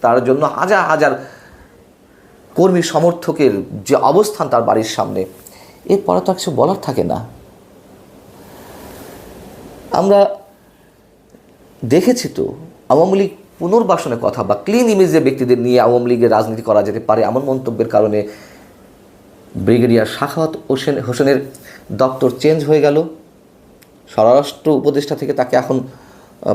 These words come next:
পাট বস্ত্র না কি মন্ত্রণালয়ের উপদেষ্টা করা হয়েছে।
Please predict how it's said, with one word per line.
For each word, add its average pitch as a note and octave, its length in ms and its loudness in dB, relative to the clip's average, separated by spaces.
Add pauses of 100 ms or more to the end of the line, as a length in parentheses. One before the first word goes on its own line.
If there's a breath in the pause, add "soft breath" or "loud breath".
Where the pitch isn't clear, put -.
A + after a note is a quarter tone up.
(100)
পাট A#2+ 280 0
বস্ত্র A2+ 540 0 (680)
না - 100 -4
কি B2 240 0
মন্ত্রণালয়ের A2+ 520 2
উপদেষ্টা G#2+ 360 -4
করা A2+ 180 -2
হয়েছে। A2+ 560 -2